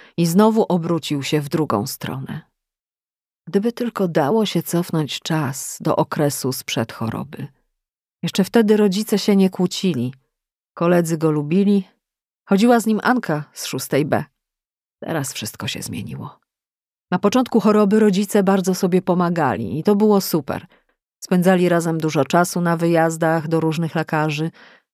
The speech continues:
Na każdym z nich kupowali mu jakiś fajny bajer, którego koledzy ze szkoły mu później zazdrościli. Z czasem jednak wszystko zaczęło się zmieniać na gorsze.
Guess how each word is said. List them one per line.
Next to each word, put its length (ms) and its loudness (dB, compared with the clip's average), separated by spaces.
Na 100 2
każdym 340 4
z 100 0
nich 220 2
kupowali 580 2
mu 100 2
jakiś 340 0
fajny 340 4
bajer, 460 2
którego 400 -2
koledzy 420 2
ze 120 0
szkoły 360 2
mu 160 2
później 360 0
zazdrościli. 800 0
Z 60 -10
czasem 320 0
jednak 260 2
wszystko 320 -2
zaczęło 400 2
się 160 2
zmieniać 500 2
na 140 2
gorsze. 480 0